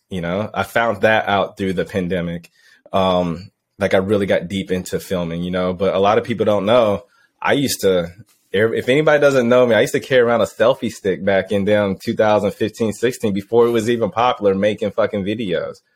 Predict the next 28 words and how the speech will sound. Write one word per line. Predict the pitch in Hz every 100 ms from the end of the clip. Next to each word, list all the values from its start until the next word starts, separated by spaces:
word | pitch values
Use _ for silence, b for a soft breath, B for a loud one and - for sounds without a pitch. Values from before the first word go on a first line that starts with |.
| _ _ -
right? | 87 92 101
And | 98 95 90
getting | 107 - 98 92 85 - _ _ _ _
crazy | - 113 113 104 101
eyes | 95 98 107 -
there. | 85 85
Now | 98
everybody | 104 113 92 85 80
has | 85 80
that | 85 -
shit. | 78 76 _ _ _
It's | -
very | 156 123
interesting | 131 104 - 80 76
now, | 80 73
you | 82
know? | 92 104 123 - b b b b b
Um, | 110 110 104 95 85 - _ _ _ _ _ -
it's | 135
just | 190 190
that | 151 123
right | 135
now, | 135 139
I |
think | 127 147 -
fitness | - 127 123 110 110
and | 104
just, | 104 -